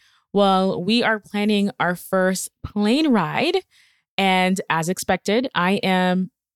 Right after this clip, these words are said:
really anxious about it. <laughs> But I am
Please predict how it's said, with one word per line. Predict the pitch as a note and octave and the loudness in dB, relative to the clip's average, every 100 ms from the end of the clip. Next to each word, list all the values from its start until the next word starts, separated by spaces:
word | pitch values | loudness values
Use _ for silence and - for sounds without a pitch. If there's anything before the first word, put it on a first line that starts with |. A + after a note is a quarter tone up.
| _ - | _ -4
really | A3+ G#4+ - | 0 2 0
anxious | F#4+ - | -4 -4
about | C4 F3 C#3 | 0 0 0
it. | - - G3+ G3+ F#3+ - | -4 -4 -4 -4 -4 -4
<laughs> | G3 F4+ F#4+ - - F#3+ | -2 0 -2 -4 -8 -2
But | G3 G3+ F#3+ F#3 F3+ - - - | 2 4 4 2 0 -4 -10 -2
I | F3+ F#3 | 0 2
am | F#3 | 0